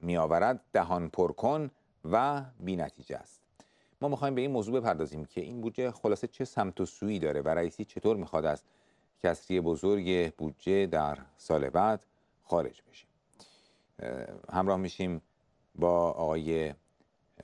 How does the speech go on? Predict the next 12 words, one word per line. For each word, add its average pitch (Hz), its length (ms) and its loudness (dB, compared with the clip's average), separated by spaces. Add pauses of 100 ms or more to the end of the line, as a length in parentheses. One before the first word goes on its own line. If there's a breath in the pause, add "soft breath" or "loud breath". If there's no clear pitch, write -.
(600)
سیامک 80 800 2 (460)
شجاعی، 78 460 2
پروفسور 82 420 2
سیامک 78 640 0
شجاعی، 76 440 0
تا 107 260 2
به 92 100 0
این 120 400 -6
سوالات 82 540 2
و - 40 0
این 98 180 -2
موضوعات 76 540 -2